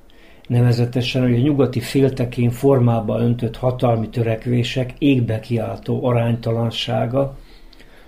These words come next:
monopolisztikus igényei megalázó helyzetbe juttatták Oroszországot. Ténylegesen már a kétezres évek első évtizedében felfeltörtek a felszínre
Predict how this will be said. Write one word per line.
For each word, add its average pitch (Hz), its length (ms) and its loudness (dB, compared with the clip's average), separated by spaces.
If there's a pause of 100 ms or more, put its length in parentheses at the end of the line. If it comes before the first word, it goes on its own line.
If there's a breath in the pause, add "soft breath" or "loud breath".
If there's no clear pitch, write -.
monopolisztikus 131 920 0
igényei 135 680 0 (220 loud breath)
megalázó 120 640 2
helyzetbe 113 600 0
juttatták 117 960 -4
Oroszországot. 107 1040 -6 (1080 loud breath)
Ténylegesen 185 600 4
már 165 160 4
a 151 60 2
kétezres 135 680 2
évek 127 300 2
első 143 580 0
évtizedében 120 960 0
felfeltörtek 120 1120 0
a 113 40 -6
felszínre 127 960 0